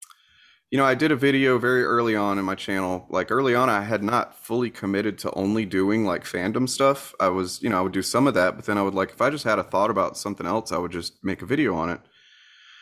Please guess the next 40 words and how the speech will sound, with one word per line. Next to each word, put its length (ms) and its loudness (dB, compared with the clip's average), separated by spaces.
And 140 2
I, 180 2
I 300 0
had 280 -2
been 240 2
working 300 0
on 100 0
a 60 -2
theory 400 -2
about, 480 2
you 120 -4
know, 100 0
once 200 -2
I'd 240 0
been 160 -2
through 180 0
my 220 2
therapy 580 0
and 80 0
done 160 0
a 60 0
lot 160 2
of, 260 -6
you 80 -6
know, 220 -4
growth 380 2
and 120 -2
stuff 260 -2
like 180 0
that, 260 2
and, 280 -4
and 280 -4
a 40 -8
lot 240 4
of 100 0
studying 840 0
of, 180 -4
like, 320 -2
you 120 0
know, 220 -2